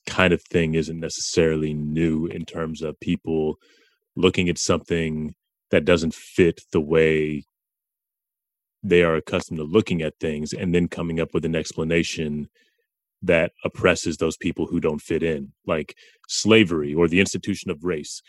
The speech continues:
Like, racism came before race. Like, they needed to invent this category of race so they could justify the maltreatment of Black and brown people. So, like,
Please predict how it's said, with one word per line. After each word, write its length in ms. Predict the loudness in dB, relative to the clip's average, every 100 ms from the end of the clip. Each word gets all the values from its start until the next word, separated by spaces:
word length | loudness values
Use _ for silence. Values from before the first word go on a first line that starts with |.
| _ -6
Like, 120 | -4
racism 600 | 0 0 2 -2 -2 -6
came 220 | -6 -6 -6
before 400 | -8 -4 -4 -4
race. 440 | -6 -6 -6 -6
Like, 180 | -6 0
they 160 | 2
needed 400 | 4 4 4 2
to 180 | -2 -4
invent 460 | -4 -6 -4 -4 -4
this 140 | -10 -8
category 460 | -6 -4 -2 -2
of 140 | -2 -4
race 260 | -4 -2
so 100 | -2
they 140 | -2 -4
could 160 | -6
justify 800 | -4 -4 -6 -10 -4 -2 -2 -4 -8 _ _ -6
the 260 | -2 -2 -2
maltreatment 760 | -2 -2 -4 -6 -6 -6 -12 -8
of 360 | -6 -4 -6 -12 _ _ -6
Black 260 | -4 -2 -4
and 100 | -4
brown 280 | -2 -4
people. 460 | -2 -4 -4 -10 -16 _ _ _ _
So, 200 | 0 2
like, 420 | 4 2 0 -6